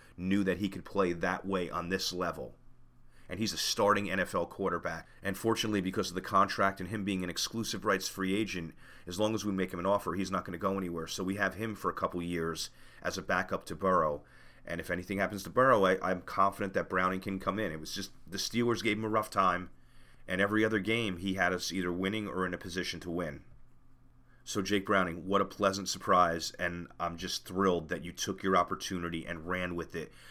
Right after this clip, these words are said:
because not everyone does that. A lot of people, they get the opportunity and they just don't know what to do with it. Maybe they don't work hard enough. Maybe they just, it just wasn't meant to be. Maybe they just weren't good enough. But you were all of those things,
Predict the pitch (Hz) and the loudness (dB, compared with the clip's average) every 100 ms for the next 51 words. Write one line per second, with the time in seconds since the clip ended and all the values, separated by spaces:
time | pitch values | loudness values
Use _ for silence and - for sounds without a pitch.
0 | - 101 104 95 95 95 95 98 95 90 | -10 -6 -4 -2 2 2 2 0 0 0
1 | 92 90 - 78 73 - - - - 87 | 0 0 -2 -4 -6 -12 -20 -18 -6 2
2 | 90 95 107 95 95 92 95 92 95 90 | 2 2 -2 -2 0 0 0 0 0 0
3 | 87 - 101 92 87 85 82 95 87 98 | -2 -4 -4 -2 -2 -4 -4 -4 -4 -2
4 | 92 95 87 - 82 98 98 95 98 - | 0 0 0 -4 -4 0 2 0 -2 -4
5 | - - - 92 92 95 92 90 90 - | -10 -14 -4 -2 0 0 -2 -2 -4 0
6 | 92 90 90 90 - 92 95 90 90 - | 0 2 0 0 -2 -2 0 -2 -4 -8
7 | - 95 95 92 92 90 87 90 - 78 | -10 -8 -6 -2 -2 -2 -6 -8 -8 -4
8 | 95 95 95 101 98 95 92 - 95 92 | -2 0 0 0 -2 -4 -6 -4 -4 -4
9 | - 92 87 67 57 - - - - - | -4 -4 -4 -8 -10 -14 -20 -20 -20 -20
10 | - - 101 82 98 98 92 - 95 92 | -20 -6 -4 0 2 4 4 4 4 4
11 | 73 76 - - 69 69 71 - | 0 -6 -6 -8 -10 -10 -10 -10